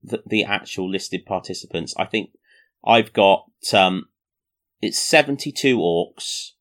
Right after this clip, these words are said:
four captains with sword and shield,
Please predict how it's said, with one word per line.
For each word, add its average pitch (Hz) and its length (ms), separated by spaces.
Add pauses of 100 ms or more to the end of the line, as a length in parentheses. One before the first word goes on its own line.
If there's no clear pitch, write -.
(240)
four 135 300
captains 95 1120
with 98 160
sword 92 380
and 90 120
shield, 85 580